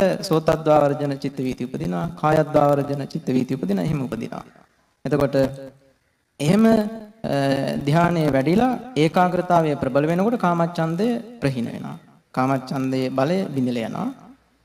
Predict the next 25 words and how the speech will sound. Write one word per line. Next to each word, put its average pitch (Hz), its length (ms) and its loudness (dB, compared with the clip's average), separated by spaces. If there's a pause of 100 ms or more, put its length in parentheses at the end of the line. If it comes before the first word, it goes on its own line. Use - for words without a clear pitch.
(120)
ඊළඟට 220 360 4
පින්වත්නි 226 520 2 (880)
ව්‍යාපාදයේ 143 680 2
තියෙන. - 260 -10
ව්‍යාපාදයේ 214 680 2
ප්‍රහීන 196 340 0
වෙන්නේ 247 320 0
ප්‍රීතිය 240 480 4
නිසා. - 280 -8 (1200)
දැන්, 131 260 -4 (360)
අ, - 240 -8
කිව්වනේ 175 380 2
ප්‍රීතිය 202 380 2
තියෙනයි 196 300 0
කියලා. 160 240 -6
ධ්‍යාන, 160 380 -2
ධ්‍යාන 160 260 0
සම්ප්‍රයුක්තං 180 560 0
කියන්නේ 165 200 -2
ප්‍රීතිය. 196 400 -2 (440)
ප්‍රීතිය 233 520 6
යෙදෙන 180 380 4
තැනක, 170 380 0 (760)
කියන්නේ 131 300 0
මේ, 117 200 0